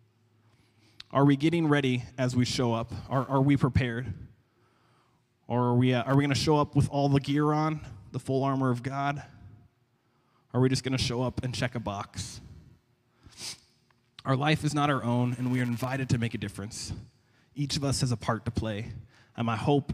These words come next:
is that you feel that you realize that that's an invitation. If you're still breathing, the Lord still has incredible things for you.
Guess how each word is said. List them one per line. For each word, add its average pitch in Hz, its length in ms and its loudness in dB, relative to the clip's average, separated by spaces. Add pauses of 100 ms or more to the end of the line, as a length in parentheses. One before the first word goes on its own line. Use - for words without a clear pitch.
is 120 140 0
that 117 160 -2
you 117 100 -4
feel 123 480 0 (320)
that 113 160 0
you 113 120 2
realize 120 420 2
that 120 60 -2
that's 120 220 0
an 127 80 -4
invitation. 110 640 -4 (1000)
If 120 180 -4
you're 135 120 0
still 143 260 -4
breathing, 123 480 0 (140)
the 120 60 -8
Lord 120 280 2
still 127 160 -6
has 123 160 -4
incredible 113 400 -2
things 110 260 -8
for 92 140 -12
you. 107 180 -10